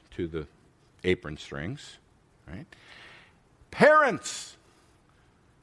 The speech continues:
you gotta let go, right?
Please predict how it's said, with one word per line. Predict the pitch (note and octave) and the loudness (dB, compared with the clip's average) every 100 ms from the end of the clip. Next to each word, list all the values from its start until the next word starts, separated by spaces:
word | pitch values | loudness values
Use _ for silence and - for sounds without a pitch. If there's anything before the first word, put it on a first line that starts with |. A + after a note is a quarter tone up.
| _ _ _ _ | _ _ _ _
you | - D#3 C#4+ | -4 2 6
gotta | D4+ C4 A#3+ | 6 8 8
let | A3 A3 | 8 6
go, | A#3+ B3+ C4 G#3 - _ _ _ _ _ _ _ _ _ _ _ _ _ _ _ _ _ _ _ _ _ A2 | 2 2 2 0 -6 _ _ _ _ _ _ _ _ _ _ _ _ _ _ _ _ _ _ _ _ _ -8
right? | D3+ A3 | -6 -6